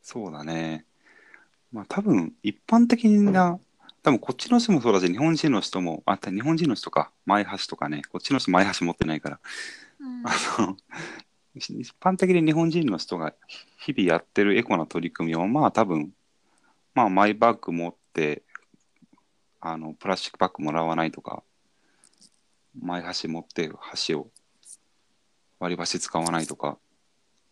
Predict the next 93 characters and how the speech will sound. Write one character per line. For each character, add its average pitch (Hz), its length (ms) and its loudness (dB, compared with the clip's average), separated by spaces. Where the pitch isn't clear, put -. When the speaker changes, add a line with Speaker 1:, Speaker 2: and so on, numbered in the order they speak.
Speaker 2:
う 277 40 -16
ん。 240 240 -14
Speaker 1:
か - 160 -12
な、 104 280 0
多 87 120 -6
分 78 160 -8
ね、 78 120 -2
電 98 200 2
気 - 100 -10
こ - 160 -2
ま 82 100 4
め 78 120 0
に 73 100 -6
消 82 120 -4
す - 200 -6
と - 100 -8
か。 - 180 -4
Speaker 2:
う 269 60 -20
ん。 233 220 -14
Speaker 1:
あ 151 100 2
と 101 100 0
多 127 100 -2
分 95 100 2
な 92 80 2
ん - 20 -12
か - 80 -4
一 - 220 -2
番 220 240 6
多 214 80 8
い 139 60 8
の 92 100 4
が、 82 100 4
あ 80 40 4
の、 78 200 -8
エ 139 120 2
ア 175 80 2
コ 175 160 -2
ン 156 40 2
の 147 60 0
設 147 240 -2
定 143 140 0
と - 100 -12
か - 100 0
を - 80 -2
二 117 120 -2
十 90 180 -2
八 87 260 -6
度、 80 100 -2
二 98 100 0
十 90 160 -2
九 98 160 -2
度 76 80 -4
に 73 80 -6
す - 160 -6
る 92 80 -4
っ 85 40 -8
て - 240 -10
い 90 40 -2
う - 20 -2
の 95 60 -2
が 87 80 -2
確 - 220 -4
か - 40 -6
一 - 160 -6
番 120 200 0
多 117 40 -6
か 78 120 -2
っ - 40 -16
た - 100 -10
か - 120 -12
な。 82 180 -8
ま 98 80 0
あ、 - 20 2
Speaker 2:
あ 160 40 2
ー。 - 20 2
Speaker 1:
オ - 20 2
フ - 100 -4
ィ - 20 -4
ス - 120 -6
と 139 80 2
か 107 120 4
で 82 100 4
で 82 100 0
き 95 100 2
る 82 80 4
し、 76 180 -2
取 80 200 -4
り - 60 -10
組 82 120 -4
み 80 60 -6
と - 100 -10
し - 120 -6
て。 - 180 -6